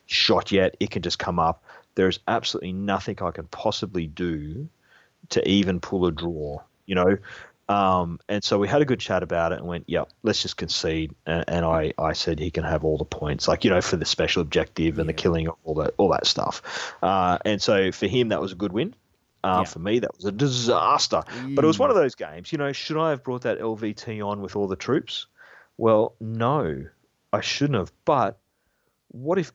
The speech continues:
Speaker 1: I had pulled the next couple of dice?
Speaker 2: Yeah, right.
Speaker 1: And my flamethrower had got up there and been able to take out his tank. And then
Speaker 2: Mm-hmm.
Speaker 1: my Piat had done something and my squad, you know what I mean?
Speaker 2: Yeah.
Speaker 1: It's bolt action, right?
Speaker 2: Yeah. And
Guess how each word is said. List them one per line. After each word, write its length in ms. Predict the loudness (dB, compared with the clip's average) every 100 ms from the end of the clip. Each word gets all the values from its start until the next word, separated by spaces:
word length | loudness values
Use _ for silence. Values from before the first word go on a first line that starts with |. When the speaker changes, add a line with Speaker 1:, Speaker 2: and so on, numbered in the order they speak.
| -2
Speaker 1:
I 220 | 0 0
had 220 | -2 -6
pulled 240 | -10 -10
the 60 | -8
next 220 | -6 -6
couple 280 | -6 -6 -6
of 80 | -8
dice? 420 | -8 -6 -6 -6 -8
Speaker 2:
Yeah, 220 | -4 -2
right. 160 | 0 0
Speaker 1:
And 140 | 0
my 220 | 2 2
flamethrower 640 | 0 -4 -8 -6 -2 -2 0
had 180 | -4 -4
got 160 | -2
up 160 | -4 -2
there 180 | -2 -2
and 80 |
been 140 | -2 0
able 140 | 0
to 100 | -2
take 280 | -2 -2 0
out 200 | 0 0
his 160 | -2 -6
tank. 320 | -6 -6 -2
And 140 | 2
then 160 | 4 4
Speaker 2:
Mm-hmm. 80 | 6
Speaker 1:
my 380 | 6 4 4 0 _ _ _ -6
Piat 300 | 0 0 0
had 160 | -2
done 200 | -4 -6
something 320 | -6 -8 -8 -6
and 100 | -2
my 280 | 2 4 2
squad, 320 | 0 -2 2
you 80 | 2
know 80 | 4
what 100 | 4
I 40 |
mean? 240 | 2 -2 -6 -4
Speaker 2:
Yeah. 120 | -4 -6 _ -8
Speaker 1:
It's 120 | -8
bolt 260 | 0 0 2
action, 340 | 0 -6 -12
right? 240 | -6 -6 -6 -6
Speaker 2:
Yeah. 200 | -4 -4 -8
And 160 | -14